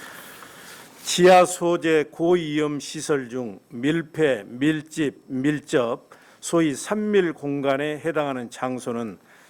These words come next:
집합 금지 행정 조치를 시행하겠습니다.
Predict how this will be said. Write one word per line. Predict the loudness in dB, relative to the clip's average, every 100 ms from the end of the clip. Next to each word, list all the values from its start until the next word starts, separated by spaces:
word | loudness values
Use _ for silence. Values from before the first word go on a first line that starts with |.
| _
집합 | -14 -12 2 2 2
금지 | -4 -4 -4 -4 -4 -4
행정 | -4 -4 -2 -2 -2
조치를 | -6 -6 -6 -6
시행하겠습니다. | -6 -2 0 0 -2 -6 -12 -16 -18 -20